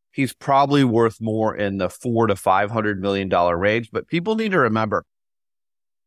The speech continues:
this is still a unicorn. This is someone who brings legions of fans from Japan. He's maybe the most marketable, uh,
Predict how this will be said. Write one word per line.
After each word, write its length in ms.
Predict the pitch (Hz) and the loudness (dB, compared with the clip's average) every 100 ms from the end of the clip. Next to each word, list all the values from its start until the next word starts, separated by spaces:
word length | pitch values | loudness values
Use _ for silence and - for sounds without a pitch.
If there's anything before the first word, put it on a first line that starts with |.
| _ _ | _ _
this 280 | 120 160 165 | 0 0 2
is 120 | 151 | -4
still 320 | - - 165 | -2 2 4
a 60 | 170 | 4
unicorn. 640 | 131 113 104 104 98 101 - _ _ _ | 2 0 -2 -4 -4 -6 -12 _ _ _
This 260 | 98 120 139 | -4 -2 -2
is 120 | 120 | -2
someone 300 | 131 117 113 | -2 0 -2
who 160 | 110 | -4
brings 380 | 87 104 104 92 | -4 -4 -4 -4
legions 480 | 104 107 110 113 95 | -4 -4 -4 -6 -4
of 100 | 95 | -4
fans 380 | 107 92 90 87 | -2 -4 -4 -6
from 200 | 95 87 | -8 -6
Japan. 600 | 90 - 90 85 82 85 _ _ _ _ | -10 -10 -8 -6 -8 -12 _ _ _ _
He's 320 | - 110 92 | -4 -2 -2
maybe 380 | 120 123 127 131 | -2 0 0 0
the 120 | 113 | 0
most 260 | 104 98 - | 0 -2 -2
marketable, 680 | 101 98 113 95 90 87 82 | 0 0 0 -4 -4 -4 -2
uh, 300 | 71 71 50 | 0 0 -2